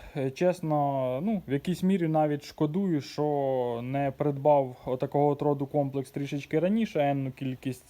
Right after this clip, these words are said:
зерна на власному горбу і власними руками довелося переволокти. Ну, а в цілому... Дуже, якби,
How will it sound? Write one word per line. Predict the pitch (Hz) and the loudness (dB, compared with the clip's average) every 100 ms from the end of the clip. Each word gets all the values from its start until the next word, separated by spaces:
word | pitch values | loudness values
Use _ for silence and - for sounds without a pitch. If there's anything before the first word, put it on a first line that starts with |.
| - | -10
зерна | 123 143 139 139 131 - - - - | 0 0 2 0 -2 -6 -20 -16 -2
на | 135 143 | 6 6
власному | 147 156 147 147 143 143 131 | 8 8 6 2 0 0 2
горбу | 151 151 147 151 | 2 2 -2 -4
і | 139 | -2
власними | 135 147 147 143 143 | 2 4 4 2 0
руками | 143 139 147 139 | 0 2 2 2
довелося | 135 143 139 143 143 143 139 | 2 2 2 2 2 0 -2
переволокти. | 151 156 160 165 180 - 254 | 0 2 2 0 -2 -4 -2
Ну, | 208 165 180 - | 0 0 -2 0
а | 143 | 0
в | 147 | 0
цілому... | 139 143 151 170 156 135 - - - - | 0 0 2 2 0 -8 -16 -20 -20 -14
Дуже, | - 131 160 147 147 143 135 135 - - | -6 0 0 2 4 6 4 0 -6 -10
якби, | 127 135 135 131 127 123 120 | -2 -2 -2 -2 0 0 -2